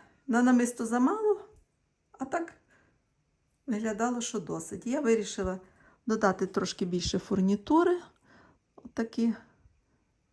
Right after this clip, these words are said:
намистинки, і ще декілька додала своїх круглих з рожевого кварцу, щоб зробити довжину. І вийшли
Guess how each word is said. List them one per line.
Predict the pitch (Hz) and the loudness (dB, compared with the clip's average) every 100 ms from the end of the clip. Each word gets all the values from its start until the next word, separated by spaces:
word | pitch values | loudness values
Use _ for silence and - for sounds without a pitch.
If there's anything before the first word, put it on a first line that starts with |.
| _ _ _ _ _ _ _ _ _ _ | _ _ _ _ _ _ _ _ _ _
намистинки, | 247 220 220 - 226 220 214 208 226 _ _ - - - _ _ | -4 -2 -2 -2 -2 -2 -2 -4 -6 _ _ -20 -20 -20 _ _
і | 277 262 185 - _ _ - | -2 0 -4 -14 _ _ -12
ще | - 233 | -4 0
декілька | 240 240 190 190 | 0 -2 -4 -2
додала | 185 190 190 | 0 0 0
своїх | 185 - 175 185 196 - _ _ _ _ _ _ _ - | -4 -6 -6 -6 -6 -12 _ _ _ _ _ _ _ -12
круглих | 190 196 - 185 - - _ _ _ _ _ _ _ _ _ _ _ _ _ | -4 -4 -4 -10 -10 -20 _ _ _ _ _ _ _ _ _ _ _ _ _
з | 208 | -6
рожевого | 196 190 190 175 185 | -2 0 0 0 -2
кварцу, | 185 254 277 277 247 240 - | -2 0 0 -2 -8 -8 -20
щоб | - 220 196 | -6 -4 0
зробити | 190 190 214 208 202 - _ | 0 2 0 0 -4 -8 _
довжину. | 247 202 202 180 185 180 - 151 - _ _ _ _ _ _ _ _ _ _ _ _ _ _ _ _ _ _ _ _ - - - - - - _ - | -2 0 0 0 -2 -2 -2 -6 -12 _ _ _ _ _ _ _ _ _ _ _ _ _ _ _ _ _ _ _ _ -20 -20 -20 -20 -20 -20 _ -10
І | 320 262 | 4 6
вийшли | 196 226 - 220 226 | 8 6 6 4 4